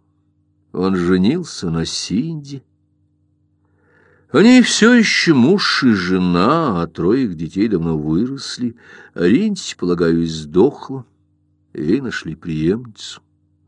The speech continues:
«Ты выиграл?» — спросил Нат почти тем же тоном, каким несколько лет спустя ко мне обращалась жена, когда по четвергам я возвращался домой полупьяный после вечера, проведённого за покером.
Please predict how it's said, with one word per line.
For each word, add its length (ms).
«Ты 240
выиграл?» — 880
спросил 560
Нат 260
почти 380
тем 380
же 180
тоном, 560
каким 220
несколько 320
лет 180
спустя 460
ко 140
мне 120
обращалась 580
жена, 600
когда 280
по 80
четвергам 640
я 100
возвращался 640
домой 260
полупьяный 800
после 420
вечера, 460
проведённого 640
за 160
покером. 460